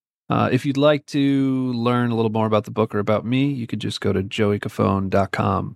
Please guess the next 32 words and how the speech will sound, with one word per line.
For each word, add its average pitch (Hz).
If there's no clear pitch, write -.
slash 104
book. -
Uh, 107
and 127
that'll 120
also 107
direct 101
you 107
to 104
Baron 107
Fig, 160
as 110
well 104
as 98
ways 104
you 98
can 107
get 98
ebooks. 101
Uh, 104
and 131
those 151
are 160
the 151
two 156
spots. -
Go 139
to 135
one 127
of 123
those 120
and 98